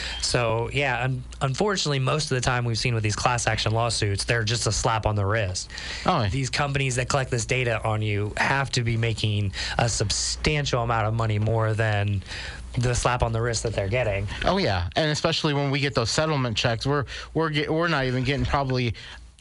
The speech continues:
Speaker 2: even a remote amount of what they've made on us.
Speaker 1: Yeah, which I still have not gotten my Snapchat one. I know it's only, like, thirty or something dollars.
Speaker 2: Yeah,
Speaker 1: It's
Speaker 2: me
Speaker 1: not,
Speaker 2: neither.
Speaker 1: it's not gonna be a lot, but I still have not gotten it. And I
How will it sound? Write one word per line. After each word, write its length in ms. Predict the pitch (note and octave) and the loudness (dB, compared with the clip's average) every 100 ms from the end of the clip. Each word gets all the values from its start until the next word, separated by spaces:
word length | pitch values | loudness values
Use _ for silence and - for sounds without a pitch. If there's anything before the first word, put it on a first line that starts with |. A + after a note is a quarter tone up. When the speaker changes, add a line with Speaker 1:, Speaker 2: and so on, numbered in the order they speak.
| - - F#3+ | -20 -6 -2
Speaker 2:
even 260 | F3 D#3+ | 2 2
a 240 | C3+ B2 B2+ | 2 2 2
remote 460 | C3+ C3 C#3+ C#3 | 2 2 2 2
amount 400 | B2 B2 C#3+ D3 | 2 2 2 2
of 80 | A#2+ | 0
what 180 | B2+ A#2 | 0 0
they've 240 | C#3+ D3+ A#2+ | 0 2 0
made 300 | C#3 D3+ A2 | 0 2 0
on 200 | G#2 G2 | 0 0
us. 400 | F#2+ - - - | 0 -2 -4 -2
Speaker 1:
Yeah, 120 | A#3+ | -2
which 200 | G#3+ A3 | 0 0
I 80 | C#4+ | 0
still 240 | - C4+ A#3+ | 0 0 0
have 100 | F#3 | 2
not 200 | F3 E3 | 2 2
gotten 240 | D3+ D3 | 0 0
my 140 | C#3 | 0
Snapchat 580 | C#3+ - C3 A#2+ A2 G2+ | 0 0 0 0 0 0
one. 260 | F#2+ F#2 G#2 | 0 -2 -2
I 80 | C#3 | 0
know 140 | F3+ | 2
it's 120 | G3+ G3 | 0 0
only, 140 | F#3 | 0
like, 160 | F3 E3 | 0 0
thirty 480 | F3 E3+ E3 D#3+ | 0 2 0 0
or 200 | D3+ D3+ | 0 0
something 340 | C#3+ D3+ D3+ C#3 | 0 0 0 2
dollars. 400 | C3+ C3 A#2+ A#2+ | 2 2 2 2
Speaker 2:
Yeah, 80 | C#3+ | 0
Speaker 1:
It's 160 | G2+ | 0
Speaker 2:
me 80 | C3+ | 0
Speaker 1:
not, 120 | C3+ | 0
Speaker 2:
neither. 200 | F#3 D3+ | 2 0
Speaker 1:
it's 120 | A2 | 0
not 140 | D3+ C#3+ | 0 0
gonna 140 | C3+ | 0
be 60 | C3 | 0
a 80 | A#2 | 0
lot, 220 | B2 A#2+ | 2 2
but 100 | C#3 | 0
I 80 | F3+ | 0
still 200 | - F3+ | 0 0
have 140 | D#3+ | 0
not 180 | D3 B2+ | 0 0
gotten 280 | C#3+ C#3 B2 | 2 2 0
it. 160 | A#2 A#2 - - | -2 -2 -8 -4
And 260 | C#3+ D3 C#3 | -2 0 2
I 460 | C#3+ D3 C#3+ C3+ | 2 2 0 -2